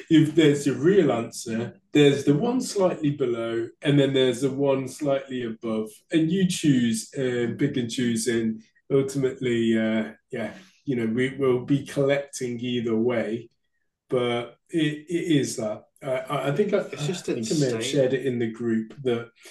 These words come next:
Speaker 1: you know, they're now collecting on eBay and Airbnb stuff as well. So ultimately, that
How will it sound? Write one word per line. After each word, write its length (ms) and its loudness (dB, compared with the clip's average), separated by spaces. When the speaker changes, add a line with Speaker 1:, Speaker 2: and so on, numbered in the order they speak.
Speaker 1:
you 100 -2
know, 80 0
they're 160 -2
now 320 -2
collecting 540 -6
on 440 -2
eBay 680 -2
and 260 -10
Airbnb 960 2
stuff 480 -6
as 300 0
well. 400 2
So 560 0
ultimately, 840 2
that 280 2